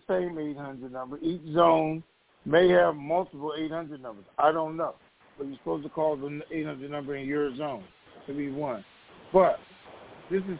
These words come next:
set up by the U S Treasury, so they know exactly how many people it's supposed to be. They've put together a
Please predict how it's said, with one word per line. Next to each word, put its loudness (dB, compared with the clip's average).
set 6
up 4
by 4
the -4
U -2
S -2
Treasury, -4
so 2
they 4
know -2
exactly 0
how 2
many -4
people -6
it's -8
supposed -4
to -10
be. -2
They've 6
put 6
together 4
a -4